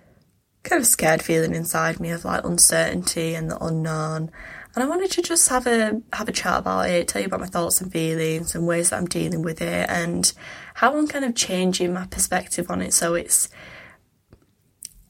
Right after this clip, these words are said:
I'm able to cope a little bit better and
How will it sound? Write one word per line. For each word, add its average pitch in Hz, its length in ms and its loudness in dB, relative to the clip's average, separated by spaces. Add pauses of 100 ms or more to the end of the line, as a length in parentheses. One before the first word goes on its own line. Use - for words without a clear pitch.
(120)
I'm 185 300 0
able 180 260 4
to 190 140 0
cope 226 280 6
a 175 40 4
little 170 180 4
bit 175 160 0
better 165 640 0
and 165 500 0